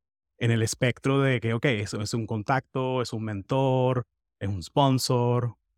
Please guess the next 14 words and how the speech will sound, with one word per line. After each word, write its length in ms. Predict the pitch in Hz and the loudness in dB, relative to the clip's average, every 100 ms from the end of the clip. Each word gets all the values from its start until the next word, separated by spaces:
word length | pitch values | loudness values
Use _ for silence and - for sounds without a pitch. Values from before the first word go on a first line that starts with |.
| _ _ _ _ _ _ - | _ _ _ _ _ _ -2
Ahí, 720 | 135 135 147 165 156 139 127 | 2 4 4 4 4 2 2
esta 220 | - 117 156 | 0 0 2
lámina 320 | 165 175 185 | 4 4 4
me 120 | 143 | 4
encanta, 520 | 113 127 113 113 170 - _ | 2 0 0 -2 -6 -10 _
que 300 | 127 113 107 | 0 2 0
es, 180 | 101 - | -2 -4
eh, 320 | 135 139 127 | 0 2 2
habla 240 | 104 113 117 | 0 0 2
sobre 200 | 151 135 | 2 2
el 80 | 107 | 0
tema 260 | 104 113 | 0 0
de, 260 | 135 123 87 _ _ _ - | 2 0 -2 _ _ _ -4
ok, 160 | 117 | 0